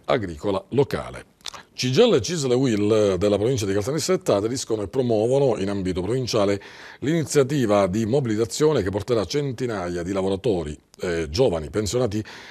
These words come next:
e studenti dinanzi alla prefettura di Caltanissetta sabato due aprile alle nove e trenta. Il sindacato confederale chiede l'immediata modifica della legge Monti Fornero per ridare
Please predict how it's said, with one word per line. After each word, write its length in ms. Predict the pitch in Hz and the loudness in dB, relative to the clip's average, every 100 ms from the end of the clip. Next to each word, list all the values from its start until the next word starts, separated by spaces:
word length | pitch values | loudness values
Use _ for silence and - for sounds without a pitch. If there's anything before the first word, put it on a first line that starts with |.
| - | 2
e 140 | 135 | 2
studenti 720 | - 156 156 156 165 151 185 | 2 0 2 2 0 0 2
dinanzi 460 | 120 117 143 131 131 | 2 2 2 2 2
alla 100 | 107 | 2
prefettura 400 | 117 123 123 135 | 2 -2 0 0
di 80 | 101 | 0
Caltanissetta 720 | 107 147 165 - 160 - 107 | 0 -2 0 2 0 2 -2
sabato 460 | 90 131 110 92 | 0 -2 -4 -4
due 180 | 98 123 | -2 0
aprile 420 | 127 139 139 127 - | 0 2 2 2 2
alle 300 | 107 92 90 | -2 0 -2
nove 160 | 104 | -4
e 100 | 87 | -4
trenta. 460 | - 82 78 80 104 - - - - | -6 -8 -6 -4 -4 -6 -18 -18 -4
Il 220 | 143 139 | 2 2
sindacato 440 | 107 135 131 139 110 | 2 0 2 2 2
confederale 600 | 110 139 175 160 131 95 | 2 2 2 2 2 0
chiede 260 | 117 98 | 0 0
l'immediata 520 | 95 127 110 117 104 | 0 -2 0 0 -2
modifica 580 | 92 135 139 98 98 90 | -4 -4 -6 -6 -8 -8
della 380 | - 95 92 92 | -10 -10 -6 -4
legge 460 | 95 113 90 98 92 | -4 -4 -6 -6 -6
Monti 520 | 92 131 117 104 104 | -4 -4 -4 -4 -4
Fornero 680 | 90 135 131 127 107 101 131 | 0 0 2 2 2 2 2
per 220 | - 107 | 2 0
ridare 400 | 98 110 117 107 | 2 2 2 2